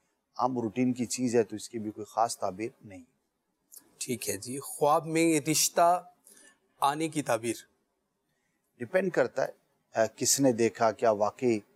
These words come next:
Speaker 1: रिश्ते का इंतज़ार था, रिश्ते की बातें हो रही थी, ये भी उमूमी हालात से मुताल्लिक।
Speaker 2: ख्वाब में रोशनी देखना।
Speaker 1: अच्छा है, हिदायत की अलामत होती है।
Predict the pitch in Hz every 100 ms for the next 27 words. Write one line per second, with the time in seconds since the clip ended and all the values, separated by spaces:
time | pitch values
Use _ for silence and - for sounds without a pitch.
0 | _ 110 104 - - 107 104 _ _ _
1 | _ - 110 127 107 113 98 110 110 -
2 | 101 98 98 - 104 113 98 104 - 107
3 | 104 123 110 104 95 _ _ _ 110 131
4 | 131 131 117 120 123 101 95 92 - 90
5 | 87 - - _ _ - - 151 170 190
6 | 190 131 135 165 - 190 139 120 120 101
7 | - _ _ _ _ _ _ 127 - 208
8 | 185 165 - 123 104 117 127 131 143 127
9 | 117 117 123 113 101 117 104